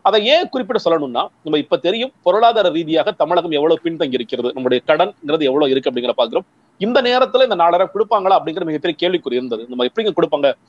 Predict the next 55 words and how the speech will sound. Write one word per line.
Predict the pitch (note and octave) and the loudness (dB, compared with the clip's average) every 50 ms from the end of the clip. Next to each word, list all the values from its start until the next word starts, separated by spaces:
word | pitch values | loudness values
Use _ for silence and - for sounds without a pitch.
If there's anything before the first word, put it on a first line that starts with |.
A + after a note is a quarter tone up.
| _ _ _ _ - | _ _ _ _ -4
அஹ், | C3+ B2+ | 0 0
ஒரு | |
பக்கம் | C#3+ D3 D3+ F3 | 2 0 0 0
கடன் | - D#3 E3 F3+ | 0 -2 -2 -2
சுமை | E3 D#3+ E3 D3+ | -4 -4 -2 0
ஜாஸ்தியா | D3 C#3+ C3+ - - C#3+ | 2 0 0 0 0 -2
இருக்கு | B2+ B2+ E3 E3 | 0 0 0 2
அப்படி | F#3 | 2
கூட | F#3 A3+ F3+ - | 2 2 2 2
சொல்லிருக்கலாம். | F#3 G3 F3+ D#3 C#3+ - - | 0 0 0 0 -4 -2 -2
தமிழக | D#3 D#3 E3 D#3 | -2 0 0 0
அரசு | D#3 - - D3 | 0 -2 -4 -6
நினைச்சிருந்தாங்கன்னா, | D3 D3+ C#3 - D3+ D3 C#3+ E3+ | -6 -6 -6 -4 -6 -4 -2 -2
"இல்ல, | F3 E3 D#3+ D#3+ D3 | 0 0 0 0 0
கடன் | - D#3+ F3+ F#3 | 0 0 0 0
சுமை | - E3 D#3+ D3 | -4 -6 -4 -4
ரொம்ப | C3+ D3 D#3+ | -2 0 -2
இருக்கு, | C#3+ B2 C3 B2 - - _ _ _ | -2 0 0 -2 -2 -4 _ _ _
அதெல்லாம் | _ - D3 F3 F3+ | _ -2 0 0 2
சரி | - F3 F#3 F#3+ | 2 0 0 0
பண்ணி | F3+ F3+ E3 | 0 -2 -2
நாங்க | D3+ C#3 - D#3 | -2 -2 -4 -4
கொடுக்குறோம், | D3 C#3 D3 C#3 | -2 -2 -2 -2
நிச்சயமா | C3+ C3 - F3 E3 - | -2 -4 -4 -4 -2 -2
கொடுப்போம்னு" | E3 D3+ D3 E3 | -2 -2 -2 -2
சொல்லி | D3+ - D3+ D3+ D3 | -2 0 0 2 2
ஏமாத்திட்டு | D3+ D#3 D3+ C#3+ C3 | 2 2 0 -2 -2
கூட | B2 C#3+ C#3+ - - | 0 0 0 2 0
போயிருக்கலாம். | - B2 C#3 | 0 0 0
அப்படி | D#3 - D#3 B2 B2+ B2+ | 0 0 0 -2 -2 -2
இல்லாம, | C#3 E3 F#3 F3+ D#3 F#3 A#3+ - _ _ _ _ _ | 2 4 4 4 4 2 -2 -8 _ _ _ _ _
"இப்ப | - C3 - F3 F3 | -10 -2 0 0 2
ரெண்டாயிரம் | D#3+ D#3+ F3 F#3 F3 D#3 | 4 4 4 2 2 -2
கொடுக்குறோம், | D3 C#3 D3+ A3 A#3+ - | -2 -2 -2 -4 -2 -2
அடுத்த | E3+ D#3 - - D#3 | -2 -2 0 0 -2
மாசம், | D#3+ D3+ F3 E3 D3 | -2 -2 -4 -6 -4
இந்த | C#3+ D3+ D#3 | -4 -2 -2
மாசம் | D#3 D3+ - D3 C#3+ | -2 -2 -2 -4 -2
ரெண்டாயிரம் | C3+ C3 C3+ C#3+ C3+ - D3 | 0 2 2 2 2 0 -4
கொடுக்குறோம்" | C#3 C3+ D3 B2+ | -4 -2 -2 -4
அப்படின்னு | B2+ D3 | -4 -6
சொல்லி | C#3 - - C#3 C#3+ D#3+ A#3+ - _ _ _ _ _ _ | -6 -4 -2 0 0 -2 -2 -6 _ _ _ _ _ _
அதற்கு | D3+ D#3 E3 D#3 E3 E3 | 0 0 0 2 0 2
ஏற்றாற்போல் | D#3+ E3 C#3+ D#3 F3+ | 2 2 0 0 -2
செயல்பட்டது | - - D#3 D#3 E3 D3+ D3 C3 F#3 G#3 | 0 0 0 2 2 0 -2 -2 -2 -2
மிகப்பெரிய | E3+ C#3 D#3+ C3+ - C#3 C#3+ C#3+ C3 | -2 -2 -2 -2 0 0 0 0 0
நல்ல | B2 B2+ C#3 | 0 -2 -2
விஷயமாக | B2+ - B2 A#2+ A2 B2+ - | -4 -4 -6 -6 -6 -4 -2
பார்க்கிறேன். | - A2+ A2+ - B2+ B2+ - | -2 -2 0 -2 -4 -6 -4
இதெல்லாம் | - B2 A2+ A#2+ B2 - _ _ _ _ _ _ _ _ | -4 -2 -2 -2 -2 -4 _ _ _ _ _ _ _ _
இந்த | - G3 G3 | -2 0 4
கோவிட் | A3 B3 C#4 E4 D#4+ D4+ | 4 4 4 4 2 2
தான் | B3+ C4 B3 | 2 2 2
மிகப்பெரிய | G3+ F#3+ G3+ E3 G3+ G3 G3+ | 2 0 0 0 0 0 2
ஒரு | F3+ - | 0 2